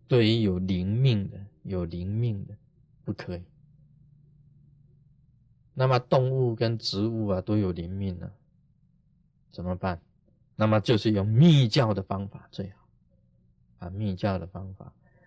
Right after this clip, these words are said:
但是也不要去杀。这个毁骂，它是犯了这个杀害跟毁骂。毁骂呢，很容易犯。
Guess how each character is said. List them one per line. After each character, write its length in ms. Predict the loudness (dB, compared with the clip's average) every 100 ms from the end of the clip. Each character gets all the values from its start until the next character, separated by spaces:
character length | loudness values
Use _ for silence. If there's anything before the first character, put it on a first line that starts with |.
| _
但 160 | 0 2
是 140 | 4
也 120 | 2
不 140 | 2 2
要 180 | 2 2
去 160 | -2
杀。 280 | -6 -6 -8 _ _ _ _ _ _ _ _ _ _ _ _ _ _ _ _ _ _ _ _ _ _ _ _ _ _ _ _ _ _ _ _ _ _
这 140 | 4
个 120 | 6
毁 400 | 6 4 6 4
骂， 380 | 4 4 4 2 _ _ _
它 160 | 0
是 140 | 2 4
犯 340 | 4 4 4
了 160 | 2 2
这 140 | 0
个 120 | 0
杀 300 | 0 2 0
害 300 | 0 -4 -8 -10 _ _
跟 260 | 0 0
毁 220 | -2 -8 -6
骂。 200 | -8 -8 -10 _ _ _ _ _ _ _ _ _ _ _ _
毁 360 | 2 4 4 4
骂 300 | 4 4 2
呢， 120 | -2
很 360 | -2 0 2
容 240 | 2 2 0
易 140 | -2
犯。 220 | -2 -6